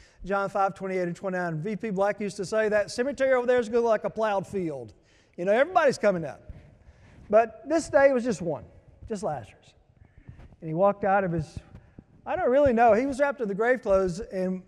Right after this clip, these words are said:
Somehow he got out, but they had, he, Jesus said, "Unloose him and let him go. You know, you're gonna have to unravel him so he can,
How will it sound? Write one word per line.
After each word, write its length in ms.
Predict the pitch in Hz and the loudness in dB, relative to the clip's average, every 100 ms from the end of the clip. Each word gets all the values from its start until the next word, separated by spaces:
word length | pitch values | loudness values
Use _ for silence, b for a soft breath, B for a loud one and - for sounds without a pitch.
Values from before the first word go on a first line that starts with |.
| _ _ b - | _ _ b 0
Somehow 460 | 302 285 285 277 | 2 2 2 2
he 160 | 240 247 | 2 0
got 260 | 262 262 262 | 2 2 4
out, 300 | 285 233 196 | 4 2 0
but 120 | 196 | -2
they 120 | 262 | 0
had, 260 | 254 269 233 | 0 -2 -2
he, 180 | 262 | -6
Jesus 360 | 202 247 220 214 | -6 -4 -4 -4
said, 200 | 240 214 - - | -4 -4 -8 -8
"Unloose 480 | 226 240 247 262 - | -4 0 0 -2 -2
him 120 | 220 | -4
and 80 | 208 | 0
let 160 | 226 | 2
him 140 | 220 208 | 2 4
go. 300 | 220 233 226 | 4 4 2
You 120 | 214 | 0
know, 60 | 214 | -2
you're 140 | 214 | -2
gonna 180 | 214 226 | -2 -4
have 80 | 226 | -6
to 160 | 226 | -4
unravel 500 | 214 208 220 240 180 | -2 0 0 -2 -4
him 140 | 165 180 | -6 -6
so 180 | 202 | -6
he 120 | 175 175 | -6 -6
can, 240 | 156 143 | -8 -12